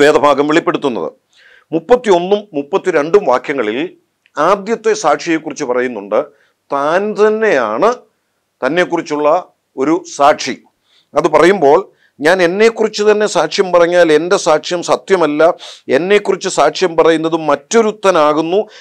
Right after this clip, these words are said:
അവൻ എന്നെക്കുറിച്ച് സാക്ഷ്യം പറയുന്നു, ആ സാക്ഷ്യം സത്യമെന്ന് ഞാൻ അറിയുന്നു എന്നവിടെ പറഞ്ഞിരിക്കുന്നത്. അപ്പം ഞാൻ എന്നെക്കുറിച്ച് തന്നെ സാക്ഷ്യം പറയുന്നുണ്ട്. സാധാരണ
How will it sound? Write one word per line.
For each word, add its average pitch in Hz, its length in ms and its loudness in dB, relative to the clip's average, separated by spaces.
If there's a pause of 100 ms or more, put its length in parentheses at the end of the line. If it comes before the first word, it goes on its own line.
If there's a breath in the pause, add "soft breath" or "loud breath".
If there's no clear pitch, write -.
(220 loud breath)
അവൻ 247 160 6 (100)
എന്നെക്കുറിച്ച് 185 540 -4
സാക്ഷ്യം 160 460 0 (120)
പറയുന്നു, 160 520 2 (500 loud breath)
ആ 185 100 4 (160)
സാക്ഷ്യം 185 440 0
സത്യമെന്ന് 170 560 -4
ഞാൻ 160 180 -4
അറിയുന്നു 160 400 -4 (240)
എന്നവിടെ 196 340 2
പറഞ്ഞിരിക്കുന്നത്. 143 580 -2 (400)
അപ്പം 131 180 -12
ഞാൻ 139 340 -2
എന്നെക്കുറിച്ച് 214 680 -4
തന്നെ 214 260 -6
സാക്ഷ്യം 175 380 -4
പറയുന്നുണ്ട്. 165 500 2 (480)
സാധാരണ 151 480 2